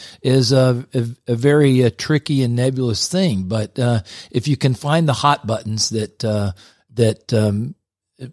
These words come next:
keep people, uh, um, at a hi-, high level, at their energy at a high level, then you can start to, uh, really tap into, to their, their lifeblood. And so whether it's, um,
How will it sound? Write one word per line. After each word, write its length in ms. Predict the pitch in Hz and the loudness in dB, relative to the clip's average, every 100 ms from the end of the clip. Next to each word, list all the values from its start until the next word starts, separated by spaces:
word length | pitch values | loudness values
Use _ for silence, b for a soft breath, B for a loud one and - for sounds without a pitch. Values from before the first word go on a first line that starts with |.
| _ | _
keep 240 | - 180 - | 0 0 2
people, 500 | 156 - 135 117 - | 0 2 2 2 0
uh, 380 | 120 113 110 104 _ _ 110 | 0 0 0 -4 _ _ -8
um, 440 | 107 101 101 92 _ | -6 -4 -6 -8 _
at 120 | 113 107 | -6 -2
a 180 | 107 - | -4 -6
hi-, 240 | - - - - - | -14 -8 -10 -10 -6
high 280 | - 143 | 0 2
level, 480 | 131 123 113 90 107 | 2 2 0 -2 -6
at 200 | 113 90 | -6 -4
their 200 | 127 117 | -4 -2
energy 380 | 120 127 101 107 | 0 -2 -2 -2
at 60 | 104 | -2
a 60 | |
high 160 | 92 113 | -2 -2
level, 420 | 117 143 139 117 B B B | 0 -2 -2 -4 B B B
then 200 | 131 135 | -2 2
you 160 | 147 151 | 4 4
can 200 | 147 135 | 2 2
start 440 | - 143 139 135 | 2 2 2 0
to, 320 | - 135 127 | 2 4 6
uh, 240 | 123 120 113 b b b | 6 6 4 b b b
really 300 | 127 143 131 | 0 2 2
tap 400 | - 123 117 - | 0 -2 -2 -2
into, 560 | 127 123 - 110 101 104 | -2 -2 -2 -2 -2 -6
to 400 | - 120 107 104 _ _ | -4 -4 -4 -8 _ _
their, 300 | 117 113 104 87 - | -4 0 -2 -4 -8
their 160 | 117 104 | -4 -2
lifeblood. 760 | 95 135 - - 90 82 82 - | 0 0 0 -8 -12 -12 -16 -8
And 220 | 110 107 | -4 -2
so 380 | - 107 104 92 B B B | -2 -2 -4 -6 B B B
whether 380 | 123 123 120 117 | 0 2 4 2
it's, 300 | 113 - - B B B | 0 -2 -4 B B B
um, 560 | 113 107 110 101 110 | -2 0 0 -2 -8